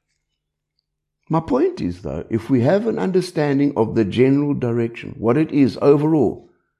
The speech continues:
that we are called to do, you see, then we can discern, is this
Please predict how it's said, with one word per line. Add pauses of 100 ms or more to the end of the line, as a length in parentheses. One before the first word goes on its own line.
(320)
that
we (500)
are
called
to
do, (1400)
you
see, (100)
then
we
can
discern, (600)
is
this